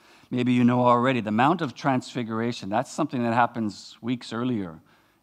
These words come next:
in the story, back in Matthew seventeen, actually, where Jesus had taken these same three disciples, Peter, James, and John, up on a mountain, and there, Matthew tells us, Jesus was transfigured before them. His face shone like the sun, and his clothes became white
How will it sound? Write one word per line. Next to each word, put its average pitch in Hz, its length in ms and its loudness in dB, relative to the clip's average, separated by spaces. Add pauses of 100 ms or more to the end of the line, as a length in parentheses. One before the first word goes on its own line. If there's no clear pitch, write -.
in 107 280 -2
the 98 80 -6
story, 101 340 -6
back 120 260 2
in 117 60 -2
Matthew 117 300 -2
seventeen, 110 560 -4
actually, - 360 -16 (420)
where 110 120 -8
Jesus 135 520 2 (260)
had 127 140 -4
taken 147 300 2
these 131 200 4
same 151 440 2
three 151 220 0
disciples, 127 540 -2
Peter, 139 320 0
James, 131 320 0
and 127 100 2
John, 117 360 2
up 113 140 -6
on 139 80 4
a 147 40 4
mountain, 123 420 0 (520)
and 123 200 4
there, 160 280 8
Matthew 135 340 6
tells 113 280 -2
us, 117 140 -8
Jesus 147 400 -2
was 123 240 -2
transfigured 117 840 -4
before 113 400 -6
them. 87 260 -14 (480)
His - 180 -10
face 143 440 0 (260)
shone 143 520 6
like 123 160 2
the 110 80 -10
sun, 135 420 2
and 107 120 0
his 98 120 -10
clothes 135 460 -2
became 104 440 -4
white 131 320 0